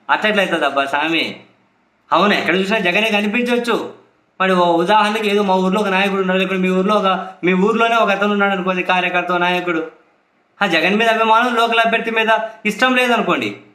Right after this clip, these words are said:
లోకల్ అభ్యర్థి కలుపుకొని పోలేదనుకోండి, ఆయనకి ఏం పట్టింది? ఆత్మగౌరవాన్ని చంపుకొని పరిగెత్తుకుంటూ పనిచేసేది.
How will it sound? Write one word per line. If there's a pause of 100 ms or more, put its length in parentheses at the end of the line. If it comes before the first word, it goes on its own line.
(140)
లోకల్
అభ్యర్థి
కలుపుకొని
పోలేదనుకోండి,
ఆయనకి
ఏం
పట్టింది? (240)
ఆత్మగౌరవాన్ని
చంపుకొని
పరిగెత్తుకుంటూ
పనిచేసేది.